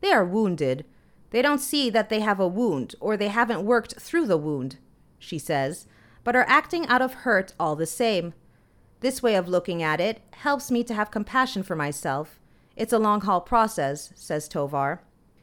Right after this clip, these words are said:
Here are a few things you can do to fight fat phobia in your world. Drop the diet talk. So much of our everyday bonding chatter involves food, weight, diet trends, and the like, which contributes to a diet culture mentality.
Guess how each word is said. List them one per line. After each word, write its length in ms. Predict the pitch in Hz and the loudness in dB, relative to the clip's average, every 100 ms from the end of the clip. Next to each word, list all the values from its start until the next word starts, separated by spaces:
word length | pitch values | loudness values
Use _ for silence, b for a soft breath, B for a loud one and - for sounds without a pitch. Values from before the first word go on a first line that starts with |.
| - | -4
Here 200 | 370 415 | 4 6
are 80 | 392 | 6
a 20 | |
few 200 | 330 330 | 4 0
things 260 | 320 294 | 2 0
you 80 | 262 | 0
can 160 | 262 240 | 0 2
do 180 | 349 277 | 2 2
to 160 | 208 | -2
fight 320 | - 254 190 | 0 2 2
fat 260 | - 202 185 | 2 2 2
phobia 480 | - 277 185 156 139 | 2 2 4 2 2
in 140 | 185 | 0
your 220 | 180 180 160 | 0 2 2
world. 460 | 143 135 143 156 - _ _ _ _ | 0 0 -2 -8 -20 _ _ _ _
Drop 400 | 165 262 247 196 | -4 6 6 6
the 80 | 214 | 2
diet 400 | 202 208 185 160 | 6 6 6 4
talk. 380 | 196 147 151 - - _ b b b - | 2 2 2 -4 -20 _ b b b -6
So 200 | - 349 | 0 4
much 220 | 392 381 | 4 4
of 100 | 294 | 6
our 140 | 285 | 6
everyday 340 | 285 285 254 254 | 4 2 2 4
bonding 420 | 233 262 262 202 | 6 4 4 0
chatter 300 | - 175 180 | 2 2 4
involves 460 | 202 185 175 170 | 0 2 2 2
food, 380 | - 165 156 190 | -2 -2 0 -2
weight, 420 | 170 156 143 - 170 | -2 0 0 -2 -4
diet 360 | 156 156 147 156 | 2 4 4 -2
trends, 320 | 170 160 196 | -4 -4 -2
and 120 | 233 | -2
the 60 | 247 | 2
like, 320 | 302 202 - b b b b b - | 2 0 -4 b b b b b -6
which 200 | 269 - | -4 0
contributes 580 | 294 294 403 233 214 | 0 2 2 2 -2
to 120 | - 226 | 0 0
a 60 | |
diet 400 | 190 247 240 190 | 4 4 4 2
culture 320 | - 185 196 | 0 -2 0
mentality. 680 | 180 190 214 233 190 147 160 | -2 -2 2 2 2 -2 -8